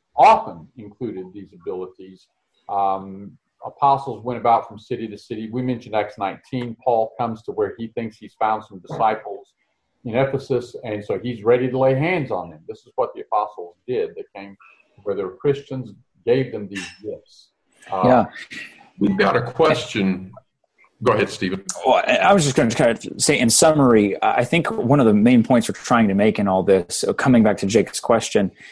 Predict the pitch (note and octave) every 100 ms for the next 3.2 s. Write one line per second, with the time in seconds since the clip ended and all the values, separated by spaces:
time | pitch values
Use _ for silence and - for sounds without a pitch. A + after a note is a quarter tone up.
0 | - - - A#2+ A2+ G2+ - B2+ A#2 F3
1 | F#3 A#2+ G#2+ - A2+ G2+ - A2 G#2+ G2
2 | - A#2+ A2+ A2 G2 G#2 F#2 - - D#2
3 | - -